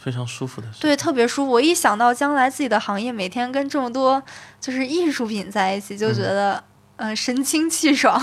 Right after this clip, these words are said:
Speaker 1: 嗯。但其实做
Speaker 2: 然后，嗯。
Speaker 1: 那个叫什么，保险调查员也是可以天天跟艺术品在一起的，
Speaker 2: <laughs>
Speaker 1: 特-，特别是艺术品类别的，对不对？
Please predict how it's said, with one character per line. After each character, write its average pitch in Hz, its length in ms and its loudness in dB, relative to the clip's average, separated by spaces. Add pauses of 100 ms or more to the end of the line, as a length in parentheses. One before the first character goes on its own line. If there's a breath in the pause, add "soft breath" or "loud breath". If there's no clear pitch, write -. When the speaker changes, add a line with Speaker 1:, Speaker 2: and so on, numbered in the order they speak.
(140)
Speaker 1:
嗯。 113 200 0 (640 loud breath)
但 226 140 0
其 294 140 0
实 143 240 -4 (100)
做 175 200 2
Speaker 2:
然 113 80 4
后， 113 40 -4
嗯。 101 200 -8
Speaker 1:
那 147 80 -2
个 131 80 -2
叫 127 100 0
什 113 100 -8
么， 104 200 -4
保 110 140 4
险 101 200 -4
调 117 140 -2
查 110 180 -2
员 107 160 -2
也 95 100 -6
是 92 140 -6
可 - 100 -6
以 95 80 0
天 101 160 -4
天 104 120 -2
跟 104 100 4
艺 - 160 6
术 117 140 4
品 107 180 2
在 104 160 4
一 - 20 4
起 101 140 -4
的， 92 100 2
Speaker 2:
<laughs> - 0 -
Speaker 1:
特-， 135 160 2 (120)
特 143 120 2
别 113 120 4
是 139 140 4
艺 156 180 2
术 123 160 2
品 104 180 -2
类 107 80 2 (100)
别 120 180 6
的， 120 140 4
对 127 160 4
不 123 60 4
对？ 135 320 2